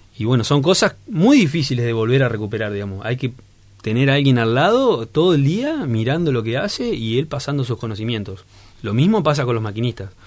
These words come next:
Los maquinistas por ahí tengo, o sea, el promedio de edad es menor, ¿no? Tengo maquinistas muy formados, bien formados, pero también, o sea, no siempre han tenido gente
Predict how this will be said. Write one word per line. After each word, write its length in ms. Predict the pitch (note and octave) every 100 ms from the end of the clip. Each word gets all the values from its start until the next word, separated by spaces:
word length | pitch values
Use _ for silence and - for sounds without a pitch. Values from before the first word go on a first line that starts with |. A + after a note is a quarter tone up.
| - -
Los 80 | -
maquinistas 420 | G#2+ G#2+ D#3+ F#3
por 160 | C#3+ A#2+
ahí 160 | C3+ F3
tengo, 580 | D#3+ D3 C3+ A#2+ A2
o 80 | G#2
sea, 340 | G#2 A#2+ G#2+ G#2
el 140 | A2 G#2
promedio 340 | A2 A#2 C#3
de 80 | A#2
edad 160 | B2+
es 80 | D#3+
menor, 460 | B2 G#2 A2+ A#2+ F#2+
¿no? 280 | G2 C3+ A3 - - - _ - - _ - - - - - - _ -
Tengo 220 | - C3 C#3+
maquinistas 480 | B2+ C3+ C#3 C#3 - -
muy 120 | D#3+
formados, 480 | C3+ C3 C#3+ F3 C3
bien 200 | C3+ C#3
formados, 540 | D3 D#3+ F#3+ C4 - - -
pero 220 | - F3+ A#3+
también, 340 | D3 D#3+ D#3
o 80 | A2
sea, 300 | C#3 B2 G#2+
no 220 | A#2 C#3+
siempre 320 | D3 F3+ F#3+
han 120 | F3+ D3
tenido 400 | C3 D3 D#3 A#2+
gente 1300 | - C3+ C#3 A2+ G#2 G2+ G2+ G2+ G2+ A2+ A#2 C#3